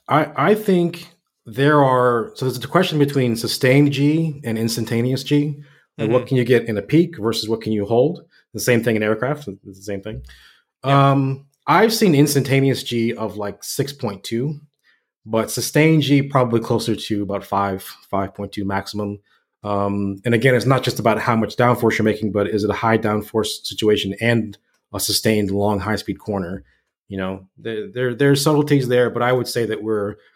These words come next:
Speaker 1: firmly in the upper fives for sustained cornering loads.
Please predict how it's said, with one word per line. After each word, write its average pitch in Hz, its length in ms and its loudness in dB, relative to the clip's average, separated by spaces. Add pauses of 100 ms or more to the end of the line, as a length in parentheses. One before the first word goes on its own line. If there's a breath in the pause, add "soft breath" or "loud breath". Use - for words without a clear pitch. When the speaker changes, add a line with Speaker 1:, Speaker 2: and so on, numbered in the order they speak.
(160 soft breath)
Speaker 1:
firmly 151 580 4
in 117 320 -2
the 104 160 -6
upper 113 240 -4
fives 92 540 -4
for - 240 -6
sustained 90 580 -4
cornering 92 400 -6
loads. 90 360 -10